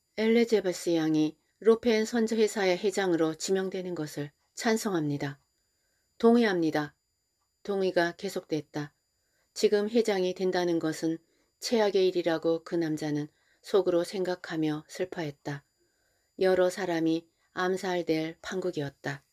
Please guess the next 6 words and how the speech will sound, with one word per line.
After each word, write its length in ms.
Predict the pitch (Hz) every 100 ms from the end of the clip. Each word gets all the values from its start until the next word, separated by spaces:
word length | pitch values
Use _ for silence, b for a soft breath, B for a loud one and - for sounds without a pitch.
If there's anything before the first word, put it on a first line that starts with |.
| _ _ _ _ _ _ _ _ _ _ -
엘리자베스는 1000 | 196 190 196 190 180 175 170 160 156 - _ _
자신이 460 | - 214 - 208 202
수행해야 560 | - 220 208 208 190 185
하는 340 | 190 180 180
막중한 500 | 170 180 - 185 175
사명을 540 | 170 190 165 151 151